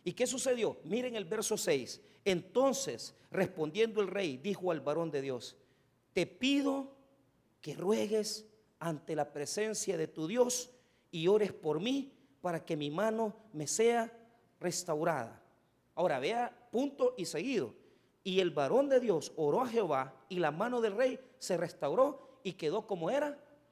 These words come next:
antes". ¿Cuánta gente yo he visto que un cáncer los ha llevado a, eh, mire,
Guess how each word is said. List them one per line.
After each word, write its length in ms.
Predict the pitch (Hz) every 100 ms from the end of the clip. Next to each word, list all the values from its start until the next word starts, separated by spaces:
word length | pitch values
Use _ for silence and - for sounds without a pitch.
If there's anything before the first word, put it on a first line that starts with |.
| _ _
antes". 280 | 147 127 - -
¿Cuánta 640 | 185 190 208 208 202 208
gente 400 | 170 196 196 196
yo 140 | 175 180
he 40 |
visto 380 | 185 185 - 175 - _ _ _ _ _ _
que 300 | 190 175 - _ _ _ _ _ -
un 160 | 190
cáncer 520 | 196 202 190 - 143 113 - _ _ _ _ _ _ _ _ _ _ _ 151
los 160 | 160
ha 80 | 190
llevado 440 | 190 185 196 190
a, 220 | 175 156 - - _ _ -
eh, 200 | 180 -
mire, 280 | 185 170